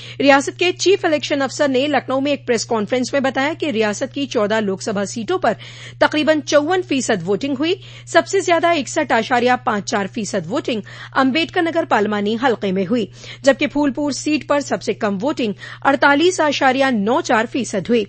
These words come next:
दरियासना बलरामपुर जिले की गैंसडी असेंबली सीट के ज़िमनी इंतखाब में इक्यावन आशार्या एक सिफर फीसद वोटिंग हुई है।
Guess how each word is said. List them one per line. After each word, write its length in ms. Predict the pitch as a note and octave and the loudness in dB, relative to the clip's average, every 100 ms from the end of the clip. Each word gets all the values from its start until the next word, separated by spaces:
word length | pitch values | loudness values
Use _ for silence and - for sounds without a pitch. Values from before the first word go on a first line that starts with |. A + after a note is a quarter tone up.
| - - - - | -6 -18 -12 2
दरियासना 420 | C#4 E4 F4+ G4+ | 4 4 2 0
बलरामपुर 560 | F4+ B3+ C#4 C#4 D#4 D#4 | 2 4 2 2 -2 -2
जिले 220 | C#4+ D4 | -2 -2
की 220 | A#3+ D#4+ | -2 -2
गैंसडी 640 | A3 G3+ A3+ G#3 C4 D4 - | 0 0 0 -2 -4 -4 -4
असेंबली 480 | G#3+ B3 A3 A3+ | -4 -2 -2 -4
सीट 280 | G#3 D4+ D4 | -4 -4 -4
के 160 | - C#4+ | -4 -4
ज़िमनी 300 | A3 G#3+ A3 | -2 -2 -2
इंतखाब 420 | A3 A3 D#4 F4+ | -2 0 0 2
में 160 | A#3+ G3+ - - - | 0 0 -8 -16 -2
इक्यावन 460 | C#4+ - D#4+ E4+ F4+ | 0 6 6 6 4
आशार्या 460 | F4 - D#4+ E4 E4 | 2 2 2 2 4
एक 220 | B3+ - | 2 2
सिफर 320 | B3 A3+ A3 | -2 -2 -4
फीसद 460 | - F4+ F4+ B3 A3+ | -2 -2 0 -2 0
वोटिंग 360 | G#3 G#3 G#3 | -2 0 -2
हुई 160 | G3+ F#3+ | -2 0
है। 280 | B3 A#3 | 0 0